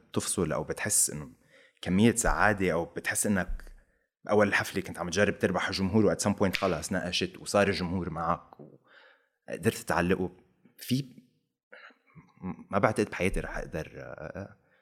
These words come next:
أحس بشي بيعطيني هالقد، آه، إنه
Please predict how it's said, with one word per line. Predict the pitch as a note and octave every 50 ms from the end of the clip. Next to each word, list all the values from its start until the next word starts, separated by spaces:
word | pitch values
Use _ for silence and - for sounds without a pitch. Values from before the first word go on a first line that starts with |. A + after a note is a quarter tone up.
| _ _ -
أحس | - - F2+ - - -
بشي | D#2+ D2 - - F#2
بيعطيني | D2+ D#2 C#2+ - - E2+ E2+ D#2
هالقد، | D#2 D#2+ - E2 E2+ - - - -
آه، | - - - - - F#2 F#2+ - G2 G#2 A2+ - _ _ _ _ _ _ _ _ _ _ _ _ _ - -
إنه | C#2 C2+ C#2 -